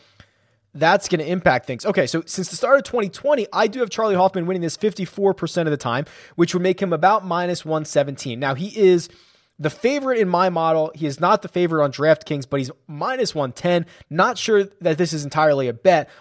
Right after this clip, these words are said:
although I wonder if you change this to the start of twenty twenty-one, how much different this looks. A little bit different. Okay, Charlie Hoffman moves to fifty-eight percent,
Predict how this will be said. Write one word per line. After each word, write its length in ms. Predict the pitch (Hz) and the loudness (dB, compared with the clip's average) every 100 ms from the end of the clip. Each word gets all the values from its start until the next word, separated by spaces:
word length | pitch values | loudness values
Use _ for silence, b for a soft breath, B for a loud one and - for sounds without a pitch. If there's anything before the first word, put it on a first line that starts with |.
| - | 0
although 160 | 160 | 4
I 60 | 175 | 6
wonder 260 | 185 302 294 | 6 2 0
if 100 | 190 | -4
you 60 | |
change 400 | 165 - 254 233 | -4 -2 -4 -2
this 220 | 180 165 | -2 -2
to 200 | - - | -4 -6
the 80 | 156 | -4
start 240 | 143 190 170 | 0 0 0
of 60 | |
twenty 240 | - 170 151 | -2 -4 -4
twenty-one, 600 | - 139 139 220 196 131 | -4 -4 -4 -2 -2 -2
how 120 | 165 | -4
much 320 | 240 - - | -4 -6 -6
different 360 | 185 185 147 - | -6 -4 -6 -6
this 200 | 123 123 | -8 -2
looks. 360 | 151 135 - b b b 175 | 2 2 0 b b b 0
A 20 | |
little 160 | 277 | 0
bit 140 | 359 370 | 2 -2
different. 340 | 359 - 135 - | -4 -4 -4 -2
Okay, 180 | 190 175 | -2 0
Charlie 240 | 220 240 | 2 4
Hoffman 280 | 226 220 202 | 2 -2 -6
moves 180 | 220 - | -6 -6
to 80 | |
fifty-eight 600 | 175 214 - 160 180 220 - | -6 -8 -8 -8 -6 -6 -6
percent, 400 | 190 160 139 | -6 -2 -2